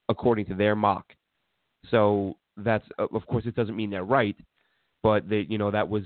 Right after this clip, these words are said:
somewhat of a guide, so there were no, you know, grabbing a guy in round six that people are screaming at me, "He'll be gone at the top of round two." Um, not to say that won't happen anyway, but that's, that's where that came up with. And there was one other thing I wanted to throw in, Alex,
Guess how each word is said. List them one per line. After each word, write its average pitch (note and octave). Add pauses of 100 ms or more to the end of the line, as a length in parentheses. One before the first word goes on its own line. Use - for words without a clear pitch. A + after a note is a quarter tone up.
somewhat A#2
of F#2+
a G#2
guide, G#2
so G#2
there G2+
were G2+
no, G2+ (340)
you A2
know, G#2
grabbing G#2+
a G2
guy G2+
in G2
round G2 (120)
six A2
that -
people G2+
are G2
screaming G2
at G2
me, F#2
"He'll F#2+
be F#2+
gone G2
at F#2
the F#2
top G#2
of G2
round F#2
two." G2+ (680)
Um, G2+
not G2+
to F#2
say G#2+
that F#2+
won't F#2+
happen F#2+
anyway, F#2 (460)
but G2+
that's, G#2 (140)
that's G2+
where G2+
that F#2+
came G2
up F#2
with. F2+
And G2
there G2
was G2+
one C#3
other D3+
thing C3
I B2
wanted A2+
to G2+
throw A2
in, G2+
Alex, F#2+